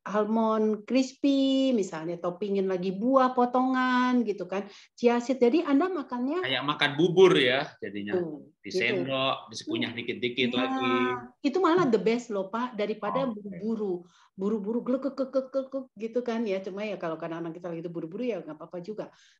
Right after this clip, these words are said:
Speaker 1: Tapi the best itu Anda kulum dulu di mulut sebenarnya smoothie itu. Untuk membiarkan air liur di sini mencerna sesuatu, mencerna dia dulu.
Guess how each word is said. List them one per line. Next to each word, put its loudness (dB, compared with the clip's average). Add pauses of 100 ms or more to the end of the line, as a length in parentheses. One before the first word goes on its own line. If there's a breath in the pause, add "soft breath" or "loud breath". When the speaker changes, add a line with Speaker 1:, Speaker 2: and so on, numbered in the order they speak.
Speaker 1:
Tapi -2
the 2
best -2
itu -6
Anda -2
kulum 0
dulu -2
di -4
mulut -2
sebenarnya -10
smoothie -8
itu. -10 (340)
Untuk -6
membiarkan -4
air -8
liur -6
di -6
sini -8
mencerna -10
sesuatu, -18
mencerna -8
dia -8
dulu. -6